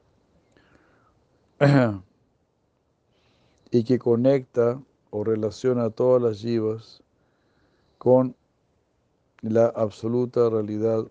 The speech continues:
original. Hari Bol. Expandiendo y extendiendo esa relación.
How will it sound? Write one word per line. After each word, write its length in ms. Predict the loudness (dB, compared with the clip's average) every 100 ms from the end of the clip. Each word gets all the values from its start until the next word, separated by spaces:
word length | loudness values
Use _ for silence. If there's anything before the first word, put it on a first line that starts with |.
| -8
original. 720 | -4 -4 -6 -12 -12 -12 -16 -20 _ _ -20 _ _ _ _ _ _ _ -14
Hari 220 | -8 -6 -4
Bol. 420 | -6 -10 -14 -20 _ _ _ _ _ _ _ _ -20 -20 _ _ _ _ _ _
Expandiendo 920 | 2 2 0 -6 -4 -4 -2 -2 -2
y 60 | -4
extendiendo 580 | -6 -8 -6 -4 -4 -6
esa 160 | -6
relación. 800 | -4 -4 -6 -12 -6 -6 -6 -10